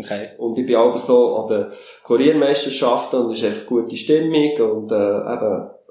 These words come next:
Speaker 2: lange Party machen, am nächsten Tag der Wettkampf und alle sind eigentlich One Family. Das
Speaker 1: Okay.
Speaker 2: ist wirklich das, so, der Family Groove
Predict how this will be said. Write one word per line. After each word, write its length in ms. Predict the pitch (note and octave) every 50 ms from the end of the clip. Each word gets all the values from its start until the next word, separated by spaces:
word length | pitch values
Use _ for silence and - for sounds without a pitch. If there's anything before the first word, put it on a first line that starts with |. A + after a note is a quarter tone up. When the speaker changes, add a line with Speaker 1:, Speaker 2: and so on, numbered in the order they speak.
| - -
Speaker 2:
lange 360 | A2+ A2+ A#2+ B2 A#2 A2+ -
Party 400 | - A#2 A2+ B2+ C3+ - - C3+
machen, 420 | B2+ B2+ B2 B2 - - - C#3 A#2
am 160 | A2+ A2 A2
nächsten 240 | A2+ - - - -
Tag 160 | A2+ A2+ A2+
der 120 | G#2+ G#2
Wettkampf 640 | G#2+ G#2 A2+ - - - B2+ A#2 A#2 A2+ - - -
und 140 | A2+ - -
alle 320 | - F#2 G2 G#2 A#2 A#2+
sind 260 | - - - A2+ G#2
eigentlich 280 | F#2+ G2 G#2 A#2 - - - - _ _ _ _ _ _ -
One 240 | G2+ F#2+ F2+ G2+
Family. 560 | G2+ - - G2 F2 F#2 F2+ F2+ - - - - _ _ _ -
Das 0 |
Speaker 1:
Okay. 60 | A#2
Speaker 2:
ist 80 | B2+ C3+
wirklich 240 | C#3+ C#3+ D3 - -
das, 420 | C3 B2+ C#3+ E3 D#3+ - - -
so, 180 | C#3 B2+ A#2+ - - - - -
der 60 | - -
Family 380 | - F3 F3 G3+ G#3 G3 G3
Groove 560 | G3 F#3 F3 F3 F3 E3+ - - - - -